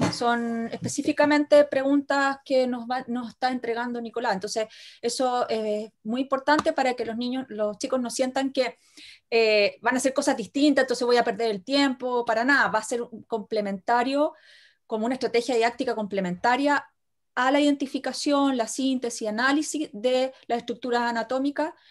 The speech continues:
que son vistas en la teoría o en la práctica con ustedes en clase. Eso es lo que, como lo veo yo.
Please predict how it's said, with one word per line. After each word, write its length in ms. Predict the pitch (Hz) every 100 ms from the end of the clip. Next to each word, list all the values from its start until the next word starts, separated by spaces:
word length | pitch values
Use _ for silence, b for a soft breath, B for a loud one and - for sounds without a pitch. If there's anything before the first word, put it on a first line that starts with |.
| b
que 120 | - 285
son 240 | - 330
vistas 340 | 320 370 - 392 - _ _ _ -
en 200 | 285 285
la 100 | 285
teoría 460 | 285 277 269 277 277
o 80 | 262
en 80 | 254
la 380 | 240 233 233 -
práctica 680 | 247 240 269 - 226 220
con 120 | 220 214
ustedes 440 | 196 233 226 226
en 120 | 214
clase. 380 | 208 156 - - _ _ _ _ _ _ _ _ _ _ _ _ _ _ _ _ _ _ _ _ _ _ _ _ _ _ _ _ _ _
Eso 280 | 233 - 240
es 320 | 226 226 220
lo 200 | - 208
que, 280 | 202 208 185
como 200 | 185 214
lo 80 | 214
veo 160 | 202 190
yo. 260 | 254 -